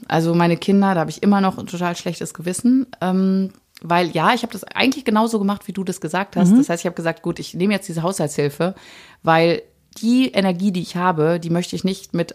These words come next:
Speaker 1: Aufräumen und
Speaker 2: Mhm.
Speaker 1: Putzen verbringen oder so, sondern die möchte ich dann auch mit meinen Kindern intensive, schöne Momente erleben.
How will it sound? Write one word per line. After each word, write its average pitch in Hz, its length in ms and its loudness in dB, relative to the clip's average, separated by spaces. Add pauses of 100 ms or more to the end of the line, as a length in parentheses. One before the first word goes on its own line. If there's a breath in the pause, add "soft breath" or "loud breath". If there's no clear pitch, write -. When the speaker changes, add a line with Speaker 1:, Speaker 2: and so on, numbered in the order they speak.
(120)
Speaker 1:
Aufräumen 156 560 0
und 208 160 4
Speaker 2:
Mhm. 202 40 6
Speaker 1:
Putzen 151 460 0
verbringen 139 580 -2
oder 139 180 -4
so, 156 260 -2 (340 loud breath)
sondern 170 460 4
die 180 120 2
möchte 185 280 2
ich - 80 -10
dann 160 260 0
auch 147 100 -2
mit 160 140 0
meinen 151 220 0
Kindern 139 400 -4 (240)
intensive, 160 500 0
schöne 160 260 2
Momente 143 420 0
erleben. 123 400 -4